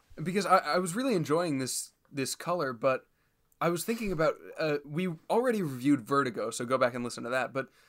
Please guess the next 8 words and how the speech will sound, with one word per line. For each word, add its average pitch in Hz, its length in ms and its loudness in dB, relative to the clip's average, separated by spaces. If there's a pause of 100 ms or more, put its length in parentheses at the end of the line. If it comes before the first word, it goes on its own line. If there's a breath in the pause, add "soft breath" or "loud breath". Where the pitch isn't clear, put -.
(300 soft breath)
uh, 143 300 2 (420)
that, 165 300 0 (280)
that 160 340 0
occurred 160 360 2
after 175 360 -2
this 202 220 -4
one, 226 160 0
right? 165 240 0